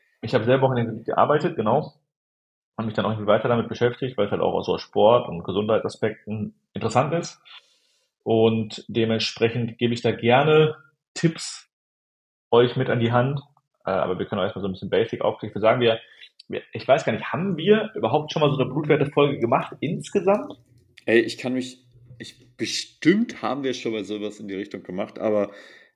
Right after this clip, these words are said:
Speaker 2: ey, wenn, dann war's in unserem ersten Jahr, weil letztes Jahr kann ich mich echt nicht dran erinnern.
Speaker 1: Nee, ich meine, letztes Jahr haben wir es auch nicht.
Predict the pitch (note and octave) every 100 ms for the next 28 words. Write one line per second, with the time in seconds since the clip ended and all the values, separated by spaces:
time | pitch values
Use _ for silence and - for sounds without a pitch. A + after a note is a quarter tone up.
0 | _ _ _ _ - A2+ A2+ - A#2 A#2
1 | B2+ C#3 A#2+ A2 A#2+ B2 G#2 G#2+ G#2 G2
2 | F#2 A2 - F#2+ F#2 F#2 F#2+ - G2 -
3 | B2+ - G#2 G#2 G2 - - - - F#2+
4 | F2+ F2+ F2 F2 E2+ _ _ _ _ -
5 | A2+ B2 D3+ D3+ C#3+ C#3+ D#3 D#3+ D3+ C#3+
6 | F3+ D3 G#2+ B2+ F3